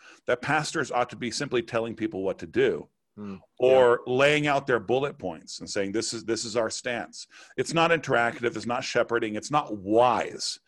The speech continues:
Speaker 1: right? It's not relational to the people that you have.
Speaker 2: Mm-hmm.
Speaker 1: And when you can see, and this is, you know, one of the things I, you know, I, I admired about some of the larger churches in California,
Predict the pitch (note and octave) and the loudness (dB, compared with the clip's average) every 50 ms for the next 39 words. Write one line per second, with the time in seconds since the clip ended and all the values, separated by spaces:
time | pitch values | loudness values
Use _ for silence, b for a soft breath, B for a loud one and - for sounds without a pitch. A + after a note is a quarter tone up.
0 | B B B B - A#2 A#2 A#2+ A2+ D3 D#3 E3 C#3 C3+ C3 A#2+ A#2+ A#2 A#2+ B2+ | B B B B 0 0 0 2 2 2 2 2 2 2 2 2 4 4 4 4
1 | C#3 - - C#3+ C3 G#2+ G2 G2 - - A2 - G2 - - - - D3+ D3 - | 4 2 0 -2 -2 -2 -4 -4 -4 -4 -4 -4 -6 -8 -10 -10 -8 -8 -6 -4
2 | G2 D#2+ D#2 E2 E2 b b b b b b b b - G#2+ A2+ A#2 A#2 A2 A#2+ | -2 0 0 -2 -2 b b b b b b b b 0 0 2 2 2 0 0
3 | A#2 A2 A#2 C3+ C#3 C#3 F2 D2 C2+ - - - _ _ _ _ _ _ _ - | 0 0 0 0 0 2 0 -2 -4 -8 -16 -20 _ _ _ _ _ _ _ -16
4 | A2 A2 A2 A2+ A2+ A#2 A#2 A#2+ B2+ B2+ C3 C#3+ G3 - - G3 F#3 C#3+ - - | -14 -12 -4 -2 0 2 2 2 2 4 4 2 2 2 2 0 0 2 0 2
5 | - D#3+ E3 C#3 A#2 G#2+ A#2+ C#3+ - - F#3 D#3+ D#3 D3+ B2+ A#2+ B2 B2+ B2 A#2 | 4 4 4 4 4 2 2 0 0 -2 -2 -2 -2 -2 0 0 0 0 0 0
6 | A#2 A2+ - A#2 A#2 A#2 G2+ G#2 G#2 G2+ G#2 G#2+ G2+ F#2+ F#2+ F#2+ F#2+ - - F#2+ | -2 -4 -4 -4 -6 -2 0 0 0 0 -2 -4 -6 -4 -4 -4 -4 -4 -2 -2
7 | F#2+ F#2+ E2+ E2 F2+ F2+ G2 A#2+ B2+ G2+ F2+ F#2 F2+ - - G2 F#2+ F#2 F#2+ F#2 | -2 -2 -2 -4 -6 -4 -2 0 0 0 -2 -4 -4 -6 -6 -8 -6 -4 -2 -2
8 | F#2+ F#2+ F#2+ F#2 G2 F2+ - - G2 F2+ - - C#2+ E2 E2 - F2+ F#2 F#2+ - | 0 0 -2 -2 -6 -8 -6 -8 -8 -8 -8 -12 -12 -12 -8 -6 -4 -4 -4 -2
9 | - D#3+ E3+ E3 D#3 C#3+ C3+ - | 0 0 2 2 2 2 0 0